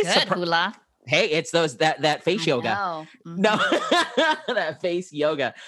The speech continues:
Speaker 2: No, um, but yeah, I was like you, you know, like I said, I grew up, uh, not really, you know, mentioning I was Filipino. I, um, I ended up, um, I went to college for a little while. And yes, uh, before the jokes even start, I was going to be in the medical field,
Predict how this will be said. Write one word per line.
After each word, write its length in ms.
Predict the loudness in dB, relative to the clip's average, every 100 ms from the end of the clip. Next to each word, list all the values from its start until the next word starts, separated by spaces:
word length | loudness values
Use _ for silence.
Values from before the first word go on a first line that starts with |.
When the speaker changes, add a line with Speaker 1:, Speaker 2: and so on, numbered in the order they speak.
| -4
Speaker 2:
No, 240 | 2 2 2
um, 300 | 0 0 0
but 260 | 0 2
yeah, 160 | 2 2
I 140 | 2 0
was 140 | 0
like 200 | -2 -2
you, 100 | -2
you 120 | 0
know, 100 | 0
like 140 | 0 -2
I 40 |
said, 180 | 0 0
I 80 | 0
grew 240 | 0 0
up, 260 | 0 -2 -4
uh, 260 | -2 0 -2
not 200 | -2 -2 -2
really, 320 | -2 -2 -4
you 160 | -4 -6
know, 80 |
mentioning 320 | -6 -6 -6 -6
I 40 |
was 120 | -6
Filipino. 720 | -6 -8 -4 -2 0 0 -2 -6 -18 -20 _
I, 340 | -2 0 0 -2
um, 460 | -2 -4 -8 -12 _ _ _ -20 -6
I 140 | -2 0
ended 260 | 0 0
up, 260 | 0 0 -6 -16 -6 -2
um, 320 | 0 0 -4 -2
I 100 | -2
went 140 | -2
to 80 | -2
college 320 | 0 0 0
for 100 | -2
a 40 | -2
little 200 | -2 -2
while. 500 | -4 -4 -8 -10 -6
And 260 | -4 -2 -2
yes, 400 | -2 0 -2 -6
uh, 180 | -4 -4
before 340 | -4 -6 -4 -4
the 60 | -2
jokes 260 | -4 -4
even 200 | -6 -8
start, 320 | -4 -2 0 -2
I 80 | -4
was 260 | -4 -4
going 300 | -6 -6 -6
to 80 | -6
be 140 | -6
in 80 | -6
the 40 | -4
medical 320 | -6 -6 -6
field, 380 | -4 -4 -6